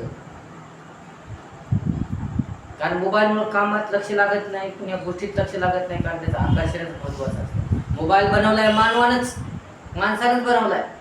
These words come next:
परंतु ते माणसालाच गुलाम करतो मोबाईल, माणसाला नोकर बनवतो त्या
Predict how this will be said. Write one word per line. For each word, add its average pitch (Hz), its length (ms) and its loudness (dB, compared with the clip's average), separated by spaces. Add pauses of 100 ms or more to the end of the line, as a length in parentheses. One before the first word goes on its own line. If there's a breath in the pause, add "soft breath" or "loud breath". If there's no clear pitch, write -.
(600)
परंतु 156 340 -4
ते 151 160 -2
माणसालाच 160 500 0
गुलाम 160 240 0
करतो 127 280 -4
मोबाईल, - 460 0 (1040)
माणसाला 160 500 -2
नोकर 175 280 0
बनवतो 151 400 -2 (1500)
त्या 131 120 -4